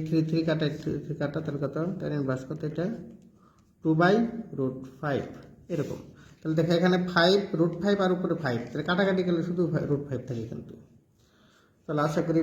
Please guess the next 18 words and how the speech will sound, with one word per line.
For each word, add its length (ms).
বুঝতে 200
পারবা। 220
তাহলে 200
tan 180
inverse 300
কত? 120
রুট 220
ফাইভ 200
মাইনাস 320
tan 120
inverse 300
টু 80
by 120
থ্রি, 160
টু 140
by 160
root 220
five, 180